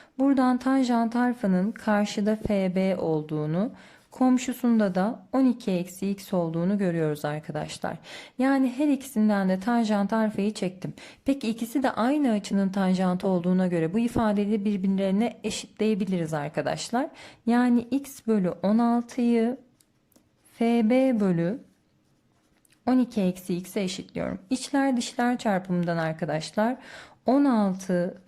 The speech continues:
F B'nin x çarpı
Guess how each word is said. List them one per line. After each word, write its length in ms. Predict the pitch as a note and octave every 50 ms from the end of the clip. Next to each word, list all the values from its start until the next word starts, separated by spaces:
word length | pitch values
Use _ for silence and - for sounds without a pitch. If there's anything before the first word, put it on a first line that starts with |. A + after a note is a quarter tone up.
| _ _
F 360 | - - G#3 F#3+ F3+ F3 D#3+
B'nin 500 | E3+ E3 E3 D#3 D#3 D#3 D#3+ F3 G#3 B3 - - - - _ _ _ -
x 320 | - C4 C4 - - - -
çarpı 600 | - G#3+ G3 F#3 F3 E3+ D#3+ - F#3 F3+ F#3 F#3